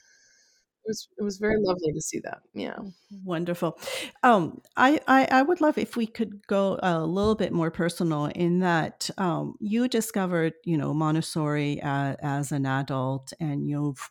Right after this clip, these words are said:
Speaker 2: it's probably shaped how you parent your children. H-, how does that, um,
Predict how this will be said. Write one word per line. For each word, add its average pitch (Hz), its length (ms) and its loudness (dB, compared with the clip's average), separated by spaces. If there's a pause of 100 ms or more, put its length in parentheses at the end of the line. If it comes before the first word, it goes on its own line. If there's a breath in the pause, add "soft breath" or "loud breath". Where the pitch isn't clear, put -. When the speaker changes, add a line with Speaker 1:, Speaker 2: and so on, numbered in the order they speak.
Speaker 2:
it's 160 260 -4
probably 147 480 -4
shaped 147 500 0
how 147 240 -2
you 143 240 -2
parent 139 440 -2 (420 loud breath)
your 165 160 2
children. 147 440 0 (840 loud breath)
H-, - 340 -2
how 269 320 4
does 277 380 4
that, 175 580 4 (100)
um, 143 760 0